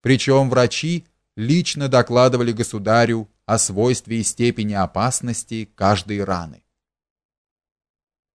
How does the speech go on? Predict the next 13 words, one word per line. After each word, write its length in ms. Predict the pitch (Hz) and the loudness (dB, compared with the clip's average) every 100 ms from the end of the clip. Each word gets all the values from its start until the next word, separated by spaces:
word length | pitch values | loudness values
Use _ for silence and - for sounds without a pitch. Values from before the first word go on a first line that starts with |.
| _ | _
Его 300 | 113 131 147 | 0 4 6
Величество 920 | 143 135 139 139 135 - 117 120 113 - | 6 6 4 4 0 -4 0 2 0 0
подходил 540 | 113 - 117 117 123 | -2 2 2 2 -2
к 40 | - | 2
каждому 560 | 117 123 104 113 113 | 4 4 2 -2 -2
из 120 | 101 | -4
раненых, 720 | 92 101 131 131 98 87 - _ _ _ | 0 0 2 0 -4 -6 -14 _ _ _
находя 500 | 107 117 117 117 120 | -4 2 4 6 6
для 200 | 113 113 110 | 6 4 4
каждого 680 | 113 120 101 107 110 104 - - | 4 4 2 2 2 0 -4 -6
приветливое 680 | 113 110 120 110 107 107 | -2 4 2 2 0 2
слово 400 | 101 101 110 101 | 0 -2 0 2
ласки 720 | 90 87 113 107 - 113 110 | 2 0 -2 -4 -8 -12 -14